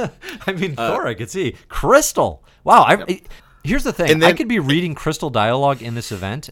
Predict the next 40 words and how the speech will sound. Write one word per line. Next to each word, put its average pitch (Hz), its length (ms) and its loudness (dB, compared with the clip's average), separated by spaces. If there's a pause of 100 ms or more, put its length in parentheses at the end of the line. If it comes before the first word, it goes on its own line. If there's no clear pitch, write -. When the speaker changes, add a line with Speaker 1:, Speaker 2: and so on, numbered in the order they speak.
(140)
Speaker 1:
and 117 220 -6
as 117 220 0
I'm 113 140 -4
Speaker 2:
Yeah. 98 60 -8
Speaker 1:
doing 104 260 -6
it, 147 200 -6
I 107 80 -4
f-, - 320 -12
I'm 101 140 -8
forgetting 82 420 -10
that 78 120 -12
Crystal's 76 360 -16
in 71 100 -14
this 71 180 -18
event. 76 300 -18 (280)
Speaker 2:
Yeah. 98 160 -8
Speaker 1:
Like, 127 160 -4
it's 120 80 0
Speaker 2:
Oh, 117 80 2
Speaker 1:
so, 151 460 0
Speaker 2:
totally. 196 240 -8
Speaker 1:
it's 151 220 0
Speaker 2:
There, 165 100 2
there's 156 80 6
Speaker 1:
so - 0 -
Speaker 2:
a 160 40 4
bunch 139 160 4
Speaker 1:
weird 139 140 2
Speaker 2:
of 104 60 -2
Speaker 1:
that 120 100 -2
she's 117 160 -6
with 104 160 -2
the 110 80 -2
Speaker 2:
characters 101 220 -2
who 98 80 -6
Speaker 1:
Avengers 95 80 -8
Speaker 2:
are 92 40 -10
Speaker 1:
during 85 220 -8
this. 73 300 -16
Speaker 2:
Yeah. - 200 -16